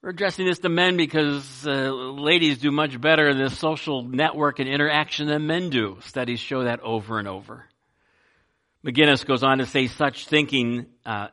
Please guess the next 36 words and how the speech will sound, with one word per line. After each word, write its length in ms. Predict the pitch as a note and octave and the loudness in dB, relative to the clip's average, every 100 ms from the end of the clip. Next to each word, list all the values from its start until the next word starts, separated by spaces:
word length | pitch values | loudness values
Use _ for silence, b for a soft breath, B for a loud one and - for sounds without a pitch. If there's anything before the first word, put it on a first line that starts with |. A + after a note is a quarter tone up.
| - | -8
ignores 580 | B2+ B2 C#3 D#3+ E3 - | -6 0 4 4 4 2
the 100 | C3+ | 0
wisdom 440 | B2+ D#3+ D3+ B2 | 2 2 0 -2
of 120 | A#2+ | -2
both 200 | B2 A#2+ | -2 -4
Scripture 520 | - D3+ D3 - C#3 - | -4 -8 -6 -8 -8 -8
and 240 | A#2 A2+ | -10 -6
life. 500 | C#3 B2+ A2 - - b b b b b b | -6 -6 -8 -14 -20 b b b b b b
Christ 560 | - - D#3 G3 G3+ G#3 | -16 -2 4 4 2 2
is 160 | E3+ | 4
our 220 | F#3 E3 D#3 | 4 4 2
example. 840 | C3+ C#3+ D#3 D#3+ D3+ B2 A2 - b b b b | 0 2 4 2 2 0 -2 -8 b b b b
His 220 | - F3 D#3+ | -4 -2 0
ministry 460 | F#3+ A3 - A3 | 0 0 -2 -2
was 180 | G3 F3+ | 0 0
centered 460 | - G3 G3 E3+ D3+ | 0 0 2 2 2
in 220 | C#3+ A2 | 0 0
deep 320 | F3+ G#3 G3+ | 0 -2 -4
friendship 720 | - F3+ F#3+ F#3+ - D3+ - | -6 -2 0 -2 0 0 0
with 140 | C#3+ - | -8 -10
the 60 | |
twelve 460 | - D#3 D#3+ E3+ D#3 | -16 -2 2 2 0
disciples. 880 | D3 - C3+ C3+ A#2 A2+ A#2+ - - _ _ _ _ _ | -8 -4 -4 -4 -8 -10 -12 -18 -20 _ _ _ _ _
Men, 260 | C3 D#3 F3+ | 2 4 6
if 140 | E3 | 2
you 140 | E3 F3 | 4 4
are 120 | D#3+ | 6
married, 360 | D#3 E3+ F3 D3 | 4 4 4 4
your 180 | D3 | 2
wife 360 | C#3+ D3+ E3 C3+ | 4 4 4 0
must 280 | C#3+ D3+ - | -4 -4 -6
be 100 | E3 | -2
your 180 | D3 C#3 | 0 0
most 280 | C#3+ C3 | -2 -4
intimate 400 | D#3 D#3+ D#3 - | -6 -4 -2 -4
friend, 460 | - D3+ D#3 C#3 | -4 0 2 2